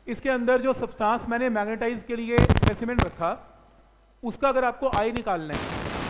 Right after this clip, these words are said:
तो आई की value कैसे निकलेगी? Magnetic moment capital M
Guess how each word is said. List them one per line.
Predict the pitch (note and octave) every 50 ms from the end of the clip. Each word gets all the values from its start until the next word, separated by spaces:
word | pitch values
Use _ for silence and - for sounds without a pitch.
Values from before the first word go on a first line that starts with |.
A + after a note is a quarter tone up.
| - - - -
तो | B3 - - G3+
आई | G3+ G#3+ A#3+ B3
की | - C4+
value | C4+ A#3 A#3 A3+ B3
कैसे | - A3 G#3 G3 A#3 A#3
निकलेगी? | A#3 A3+ A#3 A3+ A3 G#3+ A3+ B3+ - - - - - - - - - - - - - - - E3 F3+
Magnetic | F#3+ G3 G3+ G#3 G#3 A3 A3 - C#4+ C#4 -
moment | A3+ G#3+ G#3+ G#3+ A3+ B3 C4 B3+ -
capital | A3+ G3+ G3 - - B3 A#3+ A3+ A3
M | A3+ G#3